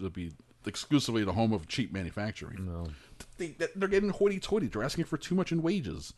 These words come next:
Speaker 2: <laughs>
Speaker 1: Who do they think they are? Americans? Demanding a living wage. Get the fuck out of here.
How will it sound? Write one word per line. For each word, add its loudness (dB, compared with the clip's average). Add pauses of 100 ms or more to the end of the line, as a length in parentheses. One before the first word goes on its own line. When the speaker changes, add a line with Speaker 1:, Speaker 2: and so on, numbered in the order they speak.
Speaker 2:
<laughs> -4
Speaker 1:
Who 6
do 10
they 8
think 6
they 6
are? 10
Americans? 8 (220)
Demanding 4
a 4
living 2
wage. -2
Get -4
the 0
fuck -4
out 0
of -12
here. -6